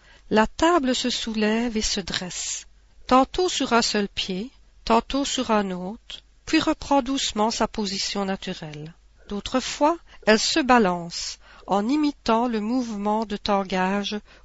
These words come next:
ou de roulis. D'autres fois, enfin, mais pour cela il faut une puissance médianimique considérable, elle se détache entièrement du sol et se maintient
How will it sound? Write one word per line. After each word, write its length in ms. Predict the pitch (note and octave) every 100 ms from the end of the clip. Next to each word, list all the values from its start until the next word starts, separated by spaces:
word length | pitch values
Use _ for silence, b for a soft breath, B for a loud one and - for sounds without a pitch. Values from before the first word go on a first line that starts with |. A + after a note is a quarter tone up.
| -
ou 100 | G#3+
de 100 | G#3+
roulis. 480 | G#3 G3 F3+ E3 - _ _ _ _ -
D'autres 340 | G3 - -
fois, 400 | - - D4 D4+ -
enfin, 520 | E3 E3+ - A#3 B3 C4 b b
mais 100 | G#3
pour 240 | - G#3
cela 380 | - G3+ G3+ G3+
il 140 | - G3+
faut 240 | - G#3 -
une 160 | G3
puissance 720 | F#3 - G3+ - F#3+ F#3 - G3+
médianimique 800 | F#3+ F#3 F#3 G3 G3 G3+ - - -
considérable, 1120 | - A#3 A3 - F#3 F#3 F#3 A3 A#3+ C4+ B3+ C#4 _ b b
elle 200 | A#3 A3+
se 180 | - D#4+
détache 640 | C4+ C#4+ - A#3+ B3+ - -
entièrement 640 | C4+ C4+ B3+ B3 A3 G#3+
du 120 | F3+
sol 540 | F3+ - F#3+ G3 G#3 A#3 - b
et 160 | A#3 A3
se 200 | - -
maintient 680 | C4 A#3+ A3 - - G3